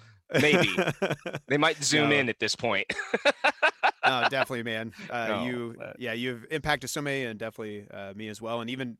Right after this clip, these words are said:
Speaker 2: in this podcast, man, that, the stuff you shared, uh, so huge. And so last question, how would you define right now creating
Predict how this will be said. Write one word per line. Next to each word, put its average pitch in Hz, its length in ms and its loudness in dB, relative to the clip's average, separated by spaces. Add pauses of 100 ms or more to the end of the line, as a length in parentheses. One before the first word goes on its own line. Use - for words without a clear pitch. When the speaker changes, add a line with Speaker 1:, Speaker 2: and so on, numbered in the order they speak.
(100)
Speaker 2:
in 139 100 -10
this 139 140 -8
podcast, 110 500 -4
man, 104 200 -10
that, 101 160 -10 (120)
the 113 100 -10
stuff - 280 -10
you 107 40 -12
shared, 104 360 -14 (200)
uh, 98 160 -14
so 101 200 -12
huge. 101 500 -20
And 110 220 -10 (280)
so 160 220 4
last 156 300 2
question, 196 440 0 (360)
how 151 220 0
would 151 180 -2
you 147 80 -6
define 123 400 -4
right 110 200 -4
now 104 300 -6
creating 101 680 -10